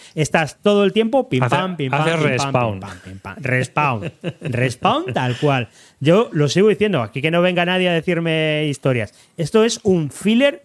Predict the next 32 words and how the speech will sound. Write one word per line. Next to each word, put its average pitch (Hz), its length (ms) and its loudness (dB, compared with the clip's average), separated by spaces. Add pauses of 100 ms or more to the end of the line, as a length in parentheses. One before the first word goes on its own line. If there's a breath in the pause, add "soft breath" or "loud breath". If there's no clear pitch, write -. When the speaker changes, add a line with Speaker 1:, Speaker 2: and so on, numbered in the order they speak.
Speaker 1:
wargamero. 123 680 0 (140)
Es 156 160 -4
pa' 120 240 0
jugarte 208 640 0 (380 soft breath)
en 143 560 0
una 185 340 2
o 175 60 2
dos 175 160 0
horitas 202 500 0 (240 soft breath)
y 139 140 0
eche-, 139 240 -2
pasarlo 135 360 0
bien. 127 280 0 (400 soft breath)
Ideal 208 460 2
para 208 200 2
jugarlo, 233 480 2
sobre 180 240 2
todo, 240 420 -2
en 143 140 0
equipos. 127 560 -4
O 127 80 -8
sea, 117 180 0
dos 220 260 0
contra 160 320 0
dos, 247 340 0 (320)
que 135 100 -8
se 139 80 0
puede 190 160 4
jugar 226 380 2
a 147 120 -8
más 160 320 0
incluso. 123 460 -4